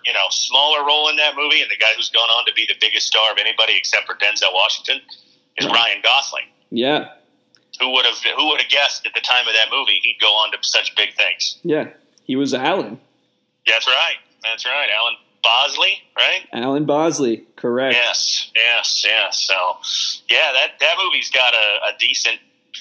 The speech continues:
Speaker 1: depth of character. And then what? Uh, Kate Bosworth was in that movie, right?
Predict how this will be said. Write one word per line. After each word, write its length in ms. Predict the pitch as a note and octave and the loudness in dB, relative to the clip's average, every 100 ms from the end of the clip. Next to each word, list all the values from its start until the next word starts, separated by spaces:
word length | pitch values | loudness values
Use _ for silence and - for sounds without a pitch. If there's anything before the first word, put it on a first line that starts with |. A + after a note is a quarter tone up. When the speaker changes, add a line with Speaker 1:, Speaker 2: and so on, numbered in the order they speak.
| - _ _ _ | -20 _ _ _
Speaker 1:
depth 320 | C3 C#3 - G#2+ | 0 0 -2 -6
of 100 | - | -2
character. 440 | C#3+ C3+ B2 G#2+ G2 G#2+ | 0 0 0 -2 0 -2
And 100 | G#2 | 0
then 140 | G#2+ - | -2 0
what? 260 | - G#2+ G#2 - - | 0 0 -4 -6 0
Uh, 320 | A2 G2+ F#2+ F#2+ | 2 4 2 0
Kate 260 | B2+ B2 | 0 0
Bosworth 520 | G#2+ A#2+ D3+ D3+ D#3+ E3+ | 2 2 0 -2 -4 -4
was 100 | D#3+ | -4
in 80 | D#3+ | 0
that 140 | D#3+ D#3 | 0 0
movie, 220 | E3+ E3+ | 0 2
right? 240 | C3 D#3 | 2 0